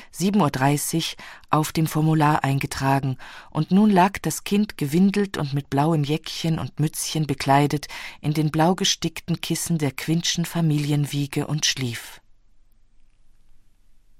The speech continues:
Die Mutter des Kindes, Vera von Quint, geborene von Jadow, für zwei Wochen eine Wöchnerin und dann nie wieder,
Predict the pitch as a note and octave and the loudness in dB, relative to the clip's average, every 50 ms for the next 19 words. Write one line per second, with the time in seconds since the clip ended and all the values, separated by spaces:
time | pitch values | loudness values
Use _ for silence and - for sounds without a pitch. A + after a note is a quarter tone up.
0 | _ _ _ _ - D#3 E3+ F3 F3+ G#3+ A#3+ - G3+ E3+ D3 C3+ - - - C#3 | _ _ _ _ -6 0 2 4 6 4 4 4 2 2 2 0 -4 -4 -4 -2
1 | C#3 C#3 C3+ B2 B2+ A#2+ - - - - - - - - _ - - - C#3 D#3+ | 0 0 -2 -2 -4 -6 -8 -8 -10 -12 -14 -16 -20 -20 _ -14 -8 -2 2 4
2 | F3+ G3 F#3+ D#3 D#3 D3+ C#3 - - D3+ C#3+ - - - E3 F3 F3+ F#3+ F#3+ - | 4 4 4 4 2 2 2 0 -2 -2 -4 -4 -2 0 2 4 4 4 2 0
3 | - - - - - D3+ C#3 - D3+ D#3+ D#3 E3 D#3 D3+ C#3 - - C#3+ C#3+ C3 | -4 -10 -8 -6 -6 -4 0 0 0 2 2 2 0 0 0 0 0 0 0 2
4 | C#3+ C#3 C#3 D3 D3 D#3 D3+ D#3 E3 D#3+ - - - - - - - - - - | 4 4 4 4 4 2 0 0 -2 -4 -6 -12 -18 -18 -18 -18 -20 -20 -20 -20
5 | - - - - E3 - - F3+ F3+ F#3+ G#3+ G3 D#3+ F#3+ F#3+ - - F#3+ F#3+ - | -14 -4 -2 -2 -2 0 0 2 4 4 4 2 2 0 0 2 2 0 0 2
6 | E3 E3 D#3+ D3+ D#3 D#3 D#3 - - - E3+ D#3+ D3+ D#3+ D3+ D#3 D#3+ - C#3+ C#3+ | 0 0 0 2 2 0 0 0 0 0 0 0 0 0 0 0 0 -2 -2 -2
7 | - - D3+ D#3 D#3 D3+ D#3 - - - D3+ E3+ F3 D#3+ C#3 D3+ D3+ C#3 C#3+ D3 | 0 0 2 2 2 0 -2 -2 -2 0 2 2 2 2 0 -2 -2 0 0 0
8 | D#3 E3 | 0 -2